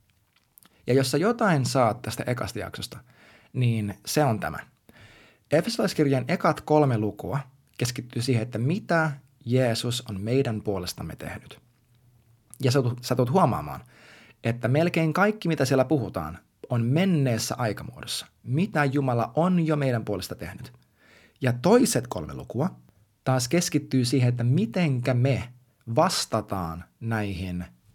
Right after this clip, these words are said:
mit-, asioihin, mitä Jumala on meidän puolesta tehnyt. Se, on-, onko se,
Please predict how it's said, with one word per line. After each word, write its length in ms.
mit-, 260
asioihin, 400
mitä 140
Jumala 200
on 60
meidän 120
puolesta 280
tehnyt. 380
Se, 240
on-, 260
onko 160
se, 200